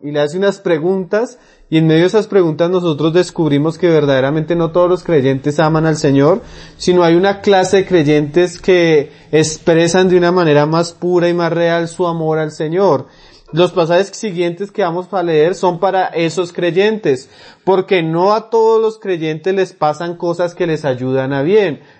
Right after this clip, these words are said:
Muchas veces la infidelidad al Señor, la desobediencia, la rebelión de muchos creyentes puede traer cosas sobre su vida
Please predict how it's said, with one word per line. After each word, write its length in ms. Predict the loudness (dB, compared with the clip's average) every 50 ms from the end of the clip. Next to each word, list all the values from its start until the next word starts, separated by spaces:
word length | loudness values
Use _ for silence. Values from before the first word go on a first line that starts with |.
| _ _
Muchas 320 | -4 -2 0 0 0 0 0
veces 380 | 0 0 0 0 0 -2 -4
la 280 | -10 -6 -2 -2 0 0
infidelidad 680 | -2 -4 -6 -4 0 0 0 2 2 2 2 2 2
al 100 | 0 0
Señor, 720 | -2 -4 -4 -2 0 2 2 4 4 4 4 2 2 0 -2
la 140 | -2 -2 -2
desobediencia, 960 | -2 -2 -4 -6 -6 -4 -4 -4 -2 0 0 0 0 0 -2 -2 -2 -2
la 120 | -2 -2 -2
rebelión 680 | -2 -2 -2 -2 -2 -2 0 0 0 0 0 -2 -4 -10 -16 -20 -20 -14 _ -2
de 100 | 0 0
muchos 440 | 2 0 0 0 0 -2 -2 -2 0
creyentes 720 | 0 0 0 2 0 0 0 0 -2 -2 -4 -6 -14 _ _ _ _
puede 320 | 2 2 4 4 4 2 2
traer 380 | 0 0 2 2 2 0 0
cosas 300 | -4 -4 -2 -2 -2 0
sobre 220 | 0 0 0 0 -2
su 100 | -2 0
vida 260 | 2 2 0 0